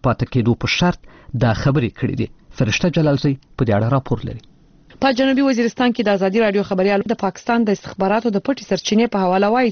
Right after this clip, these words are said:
Speaker 2: چې جلال الدین حقانی لږ تر لږه یو نیم کال مخکې مړ شوی دی. د پاکستان د استخباراتو د ادارې یوه غړي چې د حقانی د مړینې خبر یې تایید کړی، نه دی ویلي چې حقانی چیرته مړ شوی، خو څرګنده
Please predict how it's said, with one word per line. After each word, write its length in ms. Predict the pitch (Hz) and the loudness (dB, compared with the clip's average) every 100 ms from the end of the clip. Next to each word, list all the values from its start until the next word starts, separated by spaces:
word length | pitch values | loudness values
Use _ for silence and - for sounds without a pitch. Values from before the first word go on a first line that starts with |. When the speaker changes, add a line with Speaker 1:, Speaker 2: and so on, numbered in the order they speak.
| - | 0
Speaker 2:
چې 80 | 233 - - - - 208 | -2 -2 -20 -20 -4 0
جلال 240 | 240 233 240 | 2 2 2
الدین 200 | 247 302 | 0 0
حقانی 380 | 254 - 214 262 | 0 0 2 2
لږ 160 | 247 - | 2 0
تر 80 | 196 220 | -2 0
لږه 160 | 233 214 | 2 2
یو 80 | 185 196 | 4 4
نیم 140 | 262 254 | 4 2
کال 140 | 247 240 226 | 2 2 2
مخکې 200 | - 170 | 0 -2
مړ 80 | 156 - | -2 0
شوی 200 | 160 160 | 0 2
دی. 100 | 170 - - - - - 240 | 0 -2 -10 -20 -16 -2 0
د 80 | 262 | 0
پاکستان 400 | 262 - 285 262 | -2 -2 0 2
د 80 | 254 | 0
استخباراتو 520 | 226 220 233 247 254 | -4 -2 0 2 0
د 100 | 220 208 | 0 2
ادارې 260 | 202 226 247 | 2 2 2
یوه 100 | 202 | 2
غړي 160 | 233 240 | 0 0
چې 60 | 240 196 | -2 -2
د 20 | 175 | -2
حقانی 320 | - 196 233 | 0 2 2
د 60 | 202 | 4
مړینې 240 | 214 233 196 | 4 4 2
خبر 160 | 202 240 | 0 0
یې 60 | 240 185 | 0 0
تایید 180 | 175 - | -2 -2
کړی، 180 | 220 240 - - - - 247 | 0 0 -2 -16 -14 0 2
نه 80 | 311 | 4
دی 80 | 269 220 | 2 2
ویلي 260 | 185 175 - | 2 -2 -2
چې 80 | 165 165 | -2 -2
حقانی 420 | 190 - 220 269 294 - - - | -2 0 2 4 2 -2 -14 -2
چیرته 260 | 311 247 208 | -2 0 0
مړ 80 | 165 - | 0 0
شوی، 180 | 156 160 | 0 0
خو 60 | 233 247 | -2 0
څرګنده 340 | 226 240 | 0 0